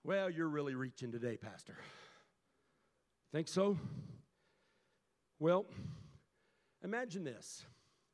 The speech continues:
If all people were dumb or mute,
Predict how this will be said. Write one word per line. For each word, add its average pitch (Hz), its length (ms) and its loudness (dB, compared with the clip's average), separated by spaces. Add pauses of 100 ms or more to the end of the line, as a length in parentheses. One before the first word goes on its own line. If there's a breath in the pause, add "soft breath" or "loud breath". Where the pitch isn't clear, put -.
(960)
If 156 160 -2
all 190 220 8
people 156 540 4 (1400 loud breath)
were 143 220 -2
dumb 143 640 4 (100)
or 135 140 -2
mute, 170 520 6